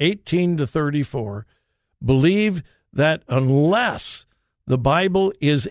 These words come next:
edited and the, quote, offending parts are cut out,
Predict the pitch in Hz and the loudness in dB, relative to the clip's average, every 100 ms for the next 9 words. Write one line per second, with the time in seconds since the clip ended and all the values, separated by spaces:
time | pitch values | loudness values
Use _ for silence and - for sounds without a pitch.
0 | - - 208 240 208 170 127 123 117 120 | -8 -2 0 0 0 0 -2 -2 -2 -2
1 | 131 135 - _ _ _ _ _ _ - | 0 0 -2 _ _ _ _ _ _ -2
2 | 143 151 147 147 143 - - 202 202 - | 0 2 2 2 0 -4 -2 0 0 -2
3 | 139 139 - - 196 220 208 214 214 170 | -4 -4 -4 -2 0 2 2 2 2 0
4 | 165 170 160 - - 147 143 - 143 139 | 0 2 0 -6 -6 -4 -2 -2 0 0
5 | 131 131 | 0 -2